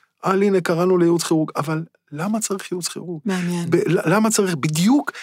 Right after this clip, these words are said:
Speaker 1: הלא, לא היית קוראת לייעוץ נפרולוגי, אותה דוגמה,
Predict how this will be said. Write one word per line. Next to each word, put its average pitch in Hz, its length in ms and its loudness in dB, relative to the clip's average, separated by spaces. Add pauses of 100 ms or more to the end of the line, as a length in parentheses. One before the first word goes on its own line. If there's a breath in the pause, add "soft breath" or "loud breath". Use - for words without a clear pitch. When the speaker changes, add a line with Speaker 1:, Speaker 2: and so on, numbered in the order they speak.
(160 loud breath)
Speaker 1:
הלא, 196 280 6
לא 247 360 4
היית 247 240 4
קוראת 233 440 4
לייעוץ 208 380 4
נפרולוגי, 180 680 4
אותה 175 240 2
דוגמה, 165 420 2